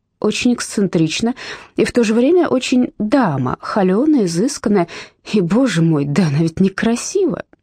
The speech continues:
Слишком большая голова, сутулая спина и этот ужасный тик.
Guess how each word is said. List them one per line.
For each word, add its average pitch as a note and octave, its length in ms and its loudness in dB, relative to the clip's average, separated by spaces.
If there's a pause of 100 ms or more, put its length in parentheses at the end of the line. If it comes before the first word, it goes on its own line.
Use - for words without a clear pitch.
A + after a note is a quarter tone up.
Слишком A#3+ 440 0
большая D3+ 420 0
голова, D#3+ 480 0
сутулая E3 560 0
спина D#3+ 500 -2 (480)
и F#3 160 0
этот - 220 -4
ужасный D#3 520 0
тик. - 380 -6